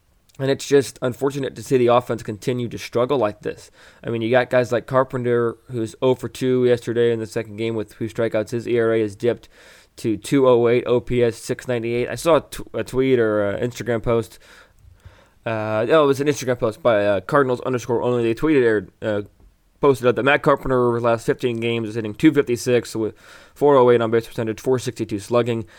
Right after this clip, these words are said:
That equates to eight seventy O P S. He's back. Uh, that was a day ago. That was before his oh for two performance in game number two, and, uh, that was before his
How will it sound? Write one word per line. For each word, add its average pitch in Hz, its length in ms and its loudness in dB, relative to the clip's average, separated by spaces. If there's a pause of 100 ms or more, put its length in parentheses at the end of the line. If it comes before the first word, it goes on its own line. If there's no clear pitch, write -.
(120)
That 113 120 0
equates 113 340 -2
to - 120 -6
eight 104 100 -6
seventy 107 360 -4
O 98 100 0
P 123 180 2
S. 143 440 0
He's 117 260 -6
back. 92 380 -6 (440)
Uh, 104 180 -2
that 139 140 4
was 143 280 2
a 131 80 2
day 147 140 6
ago. 143 240 4
That 131 100 4
was 131 100 0
before 131 380 0
his 120 360 -2
oh 131 120 4
for 123 120 -6
two 123 120 -6
performance 120 420 -4
in 113 200 -6
game 110 280 -4
number 95 440 -6 (360)
two, 190 380 4 (480)
and, 110 440 -2
uh, 107 160 2
that 107 120 2
was 110 120 -8
before 113 460 -2
his 104 720 -4